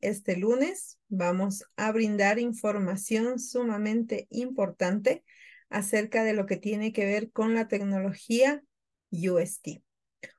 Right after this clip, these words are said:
Hoy lunes veintiuno de agosto del dos mil veintitrés, es un honor para mí estar delante de ustedes que se han dado cita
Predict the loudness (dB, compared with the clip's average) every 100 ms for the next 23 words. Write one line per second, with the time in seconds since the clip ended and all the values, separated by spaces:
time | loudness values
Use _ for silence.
0 | _ 0 2 4 4 4 2 2 0 0
1 | 2 0 0 0 2 0 2 2 2 0
2 | 0 -2 -2 -2 -2 -2 4 4 4 -2
3 | -8 -4 -2 0 2 2 0 0 0 0
4 | 0 0 2 0 2 4 4 2 0 0
5 | 0 -2 0 2 4 4 2 -2 -4 -2
6 | 0 2 2 0 -2 -4 4 4